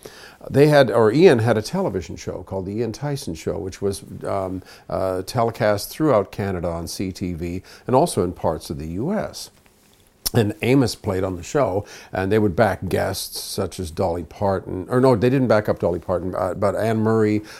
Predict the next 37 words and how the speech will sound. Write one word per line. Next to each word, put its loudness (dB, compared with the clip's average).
Um, -2
she 2
was 6
on 6
the -6
show, -8
though, -14
Dolly -8
was. -10
Um, -2
uh, -4
Anne -2
Murray, 2
uh, -4
Charlie 4
Rich, 0
Bobby 0
Bare, 0
all 4
of -2
whom 0
I -2
got -6
to -10
play -6
with, -8
right? -6
Because 2
I -2
phoned 2
Ian 0
Tyson. -4
I -8
wangled -4
his -10
phone -2
number -6